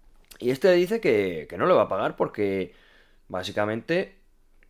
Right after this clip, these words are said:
él ya está pagando a, a la banda, que ahora no me acuerdo cómo se llama,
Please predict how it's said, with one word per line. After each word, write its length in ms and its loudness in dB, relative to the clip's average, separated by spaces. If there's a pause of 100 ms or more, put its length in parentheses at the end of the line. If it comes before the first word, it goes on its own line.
(100)
él 160 0
ya 80 -4
está 180 -4
pagando 420 2
a, 680 -4
a 220 -6
la 100 0
banda, 340 -2
que 80 2
ahora 140 4
no 80 0
me 60 2
acuerdo 220 0
cómo 100 -2
se 100 -4
llama, 300 -2